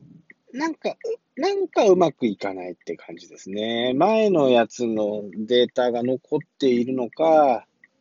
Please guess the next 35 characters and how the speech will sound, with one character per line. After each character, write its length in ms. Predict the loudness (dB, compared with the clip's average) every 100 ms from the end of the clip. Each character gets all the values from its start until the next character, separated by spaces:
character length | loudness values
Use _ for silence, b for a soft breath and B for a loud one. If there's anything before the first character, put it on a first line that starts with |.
| _ _ _ _ _ _ b b
そ 140 | -8 -6
の 80 |
辺 220 | -4 -6 -4
が 100 | -4
ね、 160 | -4
ち 100 | -6
ょ 40 | -4
っ 20 |
と 100 | -4
微 160 | -2
妙 380 | -2 2 2 2
に 240 | 0 -2 -6 _ _ _ _ _ -6
う 60 |
ま 160 | -4 -4
く 320 | -6 -8 -8 _ _ _ _ _ _ _ _ _ _
連 300 | -2 0 2
動 140 | 4 2
し 100 | 0
て 80 | -2
く 100 | 0
れ 80 |
な 140 | 0 -2
い 80 | -6
っ 40 |
て 180 | _ -4
い 120 | -2
う 60 | 0
の 100 | 2
が 240 | 2 2 -2
今 240 | -6 -6
ね、 160 | -10 -10
ち 120 | -10
ょ 20 |
っ 20 |
と 220 | -8 -10